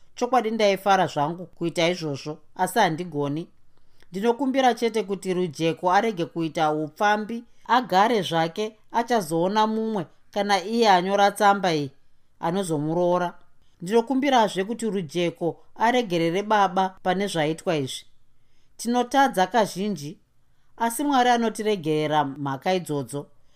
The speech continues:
Saka munhu ngaafunge ruregerero rwamambo agoitawo saizvozvo. Taremba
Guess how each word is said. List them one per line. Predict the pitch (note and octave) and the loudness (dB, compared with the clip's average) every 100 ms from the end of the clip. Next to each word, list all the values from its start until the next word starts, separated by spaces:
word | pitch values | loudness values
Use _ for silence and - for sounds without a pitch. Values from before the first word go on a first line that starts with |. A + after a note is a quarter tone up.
| - | -20
Saka | - A3+ G#3 G#3 | -4 -2 2 0
munhu | G3+ G3 F#3+ | 0 -2 -2
ngaafunge | F3 E3+ G3+ - C4+ A#3 G3 F#3+ | 0 2 2 0 -2 -2 0 0
ruregerero | F3+ F3 D#3+ E3+ E3+ E3 | 0 -2 -2 -2 0 0
rwamambo | D#3+ D#3 F#3 G#3+ A3 F#3 - _ _ | 2 0 0 -2 -2 -6 -8 _ _
agoitawo | - A3 E3+ F3 F#3+ F3 F3 | 0 0 2 -2 0 0 0
saizvozvo. | F3+ E3+ D3+ C#3 B2 C3+ - - _ _ _ _ | 0 -2 -2 -8 -12 -16 -20 -20 _ _ _ _
Taremba | G3 F#3 G3 G#3 G#3+ G#3 | 0 2 0 -2 -4 -4